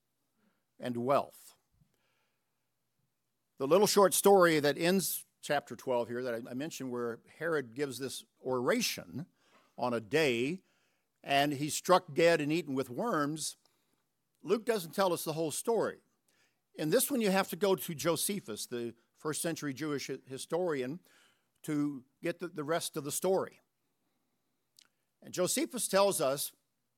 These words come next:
that this was a huge celebration, multi-day celebration that was taking place in Caesarea. And this particular moment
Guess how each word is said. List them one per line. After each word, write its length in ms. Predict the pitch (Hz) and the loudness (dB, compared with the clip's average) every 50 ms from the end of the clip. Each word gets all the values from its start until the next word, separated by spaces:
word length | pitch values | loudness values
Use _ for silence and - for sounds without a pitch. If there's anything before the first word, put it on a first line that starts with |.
| _ _ _ _ _ _ _ _ _ - - | _ _ _ _ _ _ _ _ _ -20 -12
that 160 | - 165 165 | -10 -6 0
this 160 | 202 220 - 208 | 0 0 2 2
was 120 | 214 180 | 2 2
a 80 | 175 156 | 2 0
huge 360 | 147 143 220 226 202 - - | 0 -2 -2 -2 -2 -2 0
celebration, 720 | - 196 180 160 147 135 143 175 190 208 - - - - _ - _ _ - | 2 2 2 2 2 0 0 0 2 2 0 -2 -6 -8 _ -20 _ _ -8
multi-day 580 | 123 151 170 180 - - 175 151 165 170 190 180 | -2 0 0 0 0 -2 -6 0 0 0 2 2
celebration 720 | - 160 117 104 98 101 104 90 92 - - 123 131 147 - _ - _ _ _ - | 0 -2 -4 -6 -6 -10 -10 -12 -12 -10 -8 -8 -8 -8 -12 _ -20 _ _ _ -2
that 140 | 147 131 127 | -2 -2 -2
was 180 | 131 123 - | -2 -6 -4
taking 380 | - 180 165 - - 147 131 110 | 2 2 2 2 2 -2 -4 -4
place 640 | - - - 185 151 110 95 131 - - - - _ _ _ _ _ _ _ _ _ _ _ _ _ _ _ - | -4 0 2 2 2 2 0 -4 -6 -6 -6 -6 _ _ _ _ _ _ _ _ _ _ _ _ _ _ _ -8
in 140 | 131 165 170 | -6 -4 -2
Caesarea. 680 | - - 185 170 - 196 165 147 139 117 107 107 151 180 _ _ _ _ _ _ _ _ _ - | 2 4 4 4 4 -2 -4 -4 -4 -4 -4 -4 -6 -8 _ _ _ _ _ _ _ _ _ -8
And 160 | - 143 139 | -8 -4 0
this 160 | 180 214 - | 0 0 0
particular 520 | - 202 190 - 214 202 - 180 170 165 | 0 -4 -2 -2 -2 -2 0 -2 -2 -2
moment 480 | 156 160 180 226 247 220 160 131 135 | -2 0 0 0 0 0 -2 -4 -6